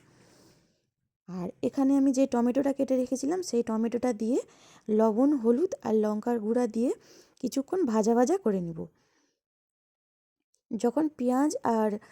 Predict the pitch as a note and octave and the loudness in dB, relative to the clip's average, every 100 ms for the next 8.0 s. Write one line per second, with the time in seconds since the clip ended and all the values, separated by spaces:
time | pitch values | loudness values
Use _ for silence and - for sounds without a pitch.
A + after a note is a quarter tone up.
0 | - - - G#3+ A3+ B3+ C4+ C4 G#3 G#3+ | -20 -12 -4 -2 0 0 2 2 0 0
1 | C4+ C#4 D4 C4+ A3 F#3 G#3+ A#4 - - | 0 2 2 2 0 -2 -2 -2 -6 -20
2 | - - G#3 A#3+ A#3+ A3+ B3 B3 _ - | -10 -4 -2 0 0 2 0 -2 _ -20
3 | - G#3 G#3+ A3+ A#3 A3+ B3+ _ G#3+ F#3 | -10 -2 2 2 2 0 -4 _ -12 -8
4 | F#3 G3 - _ _ - G#3+ A3+ A3+ A3+ | -8 -10 -12 _ _ -4 -2 2 2 2
5 | A3 A#3 - A3 G3 A3 A3 G#3+ - A3+ | -2 -4 -2 -2 0 2 0 -2 -2 -2
6 | A#3+ - _ G#3 F#3 F#3 F#3 - _ _ | -2 -8 _ -8 -6 -8 -10 -18 _ _
7 | _ _ _ - A3+ - G#3+ G3 A#3 | _ _ _ -14 -10 -2 -2 0 -2